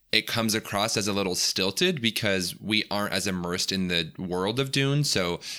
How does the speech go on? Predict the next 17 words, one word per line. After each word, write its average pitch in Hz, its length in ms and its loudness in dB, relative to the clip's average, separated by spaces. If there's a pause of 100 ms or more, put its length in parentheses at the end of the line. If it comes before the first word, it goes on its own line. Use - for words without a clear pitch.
I 110 80 0
think 123 140 0
that 107 100 -2
there's 95 200 0
that 90 280 0
to 101 100 -4
consider 92 380 -2
as 85 200 -2
well, 85 200 -2
that 87 120 0
it, - 220 2 (800)
because 110 340 0
it's 104 140 -2
based 101 240 0
off 101 100 -4
of 90 160 -2
book 107 280 0